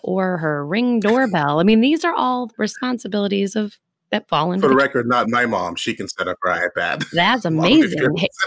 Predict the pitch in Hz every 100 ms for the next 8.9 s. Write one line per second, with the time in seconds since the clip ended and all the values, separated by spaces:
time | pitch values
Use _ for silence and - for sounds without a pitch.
0 | - 196 185 175 165 160 185 185 202 175
1 | 170 156 135 127 135 135 - - - 160
2 | 160 170 254 - 226 254 202 294 220 -
3 | 262 - - - - - - - - 403
4 | 330 262 277 220 208 208 202 196 190 180
5 | 175 170 180 165 160 - - - 262 214
6 | 294 269 220 - - 208 269 233 190 175
7 | 190 220 214 170 170 - 196 214 208 185
8 | 165 165 151 151 233 196 170 170